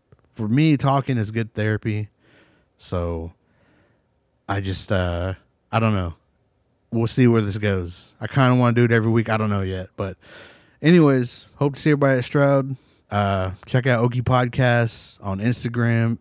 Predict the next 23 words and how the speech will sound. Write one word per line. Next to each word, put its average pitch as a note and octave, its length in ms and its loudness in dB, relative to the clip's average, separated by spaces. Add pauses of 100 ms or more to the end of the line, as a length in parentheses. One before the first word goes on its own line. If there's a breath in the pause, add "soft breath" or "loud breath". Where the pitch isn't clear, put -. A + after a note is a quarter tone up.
(140)
at A#2+ 200 -4
Okie A#2+ 260 -6
Podcasts. A2+ 840 -6 (560 soft breath)
My F#2+ 140 -6
personal G2+ 480 -4
is F#2 100 -10
at F#2+ 240 -10
Russ G2+ 300 -8
the - 40 -10
Mess G2 220 -8
forty-nine. C#3 880 -2 (480 loud breath)
My F#2+ 80 -4
name G2 180 -2
is F#2+ 140 -6
Russell G#2 300 -6
Sun A2+ 260 -4
Eagle A2+ 320 -2
on G2+ 180 -10
Facebook. B2+ 720 -4
You G#2+ 120 -6
can G#2 200 -8
add B2 320 -8
me. B2 300 -4